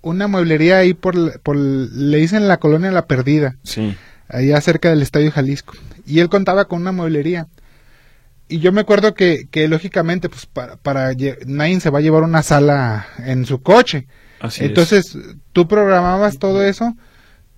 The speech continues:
Speaker 1: para, pues, para que te llevaran tu sala a donde tú vivieras o un refri, algo así, en una mueblería. Pero, pero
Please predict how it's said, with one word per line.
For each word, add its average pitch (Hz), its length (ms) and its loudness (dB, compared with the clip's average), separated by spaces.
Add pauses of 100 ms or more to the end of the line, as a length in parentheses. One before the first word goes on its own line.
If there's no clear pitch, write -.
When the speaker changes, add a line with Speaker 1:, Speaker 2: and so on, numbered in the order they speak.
(200)
Speaker 1:
para, 147 880 2
pues, 139 120 -8
para 156 120 -2
que 151 100 -4
te 151 120 -2
llevaran 175 500 2
tu 151 200 -4
sala 160 680 -2
a 135 60 -10
donde 139 260 -2
tú 165 140 -6
vivieras 196 500 0
o 160 60 -4
un 151 200 -6
refri, 165 440 -2
algo 160 200 -4
así, 160 220 -10
en 143 220 -8
una 190 100 -4
mueblería. 135 480 -6 (1000)
Pero, 185 380 4 (340)
pero 175 260 0